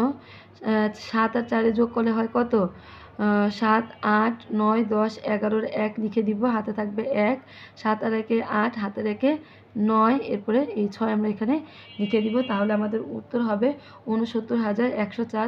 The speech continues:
তোমরা উত্তর দিয়ে উত্তরটি লিখে নিবে। এরপরে দেখো চোদ্দ নম্বর অঙ্কে কি বলেছে।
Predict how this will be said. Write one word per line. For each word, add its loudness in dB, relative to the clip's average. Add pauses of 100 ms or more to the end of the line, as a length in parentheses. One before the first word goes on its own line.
তোমরা 0 (440)
উত্তর 2
দিয়ে 4 (540)
উত্তরটি -2
লিখে 2
নিবে। 2 (460)
এরপরে 2
দেখো 0
চোদ্দ 0
নম্বর 2
অঙ্কে -2
কি -2
বলেছে। 0